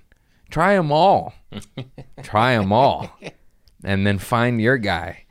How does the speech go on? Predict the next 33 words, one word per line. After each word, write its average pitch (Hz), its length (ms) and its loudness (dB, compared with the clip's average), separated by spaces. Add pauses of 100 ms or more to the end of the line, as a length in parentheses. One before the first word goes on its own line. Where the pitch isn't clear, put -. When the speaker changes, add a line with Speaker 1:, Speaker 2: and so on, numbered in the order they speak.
(140)
Speaker 1:
And 104 160 -4
then 95 120 -2
keep 123 260 -6
coming 104 320 -2
back 92 200 -2
to 92 80 -16
that 87 200 -8
same 95 280 -6
product. 92 260 -4 (220)
This 123 340 -2
makes 95 320 -4
me 82 100 -8
happy. 85 500 -6 (280)
I'll 80 100 -12
take 78 280 -12
that. 80 340 -8 (320)
This 90 200 -10
makes 82 220 -10
me 82 120 -14
go 80 180 -6
to 78 60 -10
sleep. 80 260 -14
That's 78 180 -12
good 76 180 -16
for 78 140 -18
nighttime. 76 500 -16 (680)
It's - 140 -16
all 120 120 2
about 123 260 0
a 90 40 -6
good 90 240 -8
product, 87 420 -6
baby. 80 380 -10